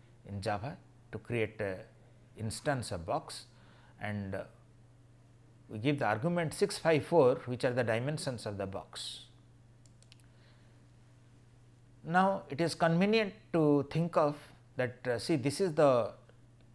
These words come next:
rectangle, and length, once we create an object, its length is set to five and width is set to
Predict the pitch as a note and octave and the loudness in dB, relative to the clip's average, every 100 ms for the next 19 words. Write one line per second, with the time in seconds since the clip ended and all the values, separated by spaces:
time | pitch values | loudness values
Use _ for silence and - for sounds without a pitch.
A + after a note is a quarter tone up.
0 | - - - - - - - A2 - E3 | -20 -20 -20 -20 -20 -20 -10 -8 -4 -2
1 | E3+ A2 - - - - - - - - | -2 -2 -8 -20 -20 -20 -20 -20 -20 -20
2 | - - - - A2 A#2 A2+ C3 G3 G3+ | -20 -20 -20 -18 -6 -4 0 4 4 2
3 | - - - - - - - - D3 D#3+ | -6 -20 -20 -20 -20 -20 -18 -4 -4 -2
4 | D#3+ D3 D3 D#3 D3 B2+ A2+ A2+ A#2+ F#3 | -2 -2 2 2 2 0 -2 -4 -4 -6
5 | - - - - - - - - A2+ - | -6 -20 -20 -20 -20 -20 -20 -18 -14 -4
6 | B2+ D#3+ D#3 C3+ - A#2+ - G#2 - B2+ | 0 0 0 -6 -2 -4 -2 -8 -4 -4
7 | F#3 G3 - - - - - - - A2+ | -4 -6 -14 -20 -20 -20 -20 -20 -8 -6
8 | G#2+ C#3+ C#3 - A#2+ - G2+ - | -2 -2 -2 -4 -6 -4 -6 -6